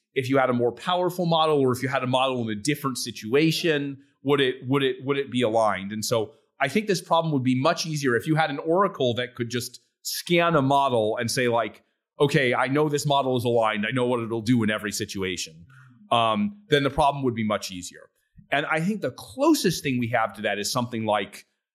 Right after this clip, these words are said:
mechanistic interpretability. It's not anywhere near up to the task yet.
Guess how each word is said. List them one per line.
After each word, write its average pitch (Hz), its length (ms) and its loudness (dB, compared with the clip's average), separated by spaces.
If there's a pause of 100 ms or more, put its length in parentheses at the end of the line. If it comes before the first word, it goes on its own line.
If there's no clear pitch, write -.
(120)
mechanistic 127 580 -2
interpretability. 104 760 -2
It's 92 140 -12
not 120 360 -2
anywhere 165 420 2
near 127 280 4
up 107 160 0
to 101 100 -12
the 98 80 -10
task 101 460 -4
yet. 80 220 -14